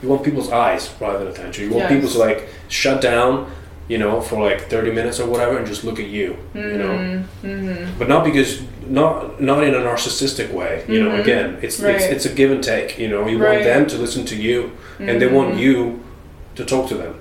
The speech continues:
Speaker 1: you know?
Speaker 2: Right.
Speaker 1: So it's a give, it's like, it's a fifty fifty.
Speaker 2: Right.
Speaker 1: But, um, it's, it's, just do it for the audience, you know what I mean? 'Cause
Speaker 2: Yeah.
Speaker 1: that's, that's what music is about. It's about the
Speaker 2: Yeah.
Speaker 1: audience.
Speaker 2: Yeah, that's great
Speaker 1: Yeah.
Speaker 2: advice.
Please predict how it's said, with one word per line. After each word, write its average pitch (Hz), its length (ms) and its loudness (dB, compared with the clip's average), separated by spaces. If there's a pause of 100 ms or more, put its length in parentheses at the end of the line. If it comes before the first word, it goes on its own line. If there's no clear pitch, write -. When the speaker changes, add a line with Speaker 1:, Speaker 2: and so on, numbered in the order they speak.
(100)
Speaker 1:
you 196 80 -4
know? 190 60 2
Speaker 2:
Right. 180 300 4
Speaker 1:
So 113 200 2
it's 110 100 0
a 117 60 0
give, 120 200 0
it's 120 140 -4
like, 120 140 0
it's - 160 -4
a - 20 -2
fifty 135 320 -2
fifty. 101 440 -6 (140)
Speaker 2:
Right. 196 280 -4
Speaker 1:
But, 113 240 6
um, 101 360 0
it's, - 280 -4
it's, - 240 -8 (540)
just - 240 -4
do 123 140 4
it 143 80 4
for 113 520 2 (180)
the 110 140 -4
audience, 101 420 -4
you 110 80 -8
know 104 120 0
what 101 80 2
I 214 40 4
mean? 220 120 0
'Cause 220 100 0
Speaker 2:
Yeah. 220 40 -2
Speaker 1:
that's, - 240 0
that's - 240 -2
what 113 140 2 (380)
music 117 340 -2
is 107 140 -8
about. 98 240 2
It's - 100 -10
about 101 180 0
the 104 80 2
Speaker 2:
Yeah. 101 60 0
Speaker 1:
audience. 95 360 -4 (140)
Speaker 2:
Yeah, 208 300 -4 (220)
that's 208 300 -14
great 185 300 -2
Speaker 1:
Yeah. 208 120 0
Speaker 2:
advice. - 460 -6